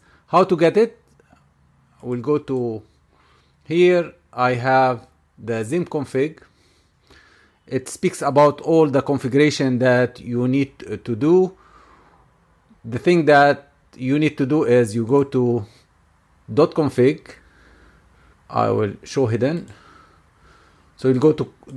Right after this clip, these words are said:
dot config, Zim, and inside the style, what you can do is the tag mark yellow, you can put it as, let's say,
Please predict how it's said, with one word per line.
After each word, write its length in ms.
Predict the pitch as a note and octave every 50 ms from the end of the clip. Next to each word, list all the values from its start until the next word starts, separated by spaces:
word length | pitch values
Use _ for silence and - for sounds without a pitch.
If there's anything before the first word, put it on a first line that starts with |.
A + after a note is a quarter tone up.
| C3
dot 220 | B2+ C3+ D3 D3+ D#3
config, 640 | - D3 C#3 B2+ - B2+ A#2 A#2+ B2+ B2+ - - - - _ _ _ _ _ _ _ _ _ _ _ _ _ _ _ _ _ _ _ _ -
Zim, 480 | A2 G#2+ A#2 C3+ C3+ C3+ C3+ C3+ C3 - _ _ _ -
and 400 | - C3 C3+ C3 C3 C3+ C3 B2
inside 400 | - E3 E3+ - - F3 D#3 C#3
the 80 | B2+ C3
style, 520 | - - - E3 D3 C3+ A#2 B2 C3+ D#3+ D#3 - _ _ _ _ _ _ _ _ _ _ _ _ _ _ _ _ _ _ _ _ _ _ _ _ _ _ _ _ _ _ -
what 180 | D3 D3 C#3+ -
you 60 | D3
can 220 | C3+ D3 C#3+ C#3
do 180 | C3+ D#3 E3 C#3+
is 460 | B2 B2+ B2+ B2+ B2 A#2 A#2 - - _ _ _ - -
the 160 | A#2 B2 B2
tag 320 | A#2+ - D#3+ D#3+ D#3+ C3+ C#3
mark 340 | D3 C#3+ C#3 C3 B2+ -
yellow, 340 | D#3 D#3+ E3 D#3 D#3 D3+ D3+
you 160 | D3 C3+ B2+
can 200 | B2+ - B2 A#2+ A#2
put 180 | - C#3 B2+
it 140 | C3+ B2 -
as, 420 | - - G#2 G#2+ G#2 G#2 G2 F#2 F#2
let's 180 | G#2 G2+ -
say, 440 | - - A2 G#2+ G#2+ G2+ G2 F2+ -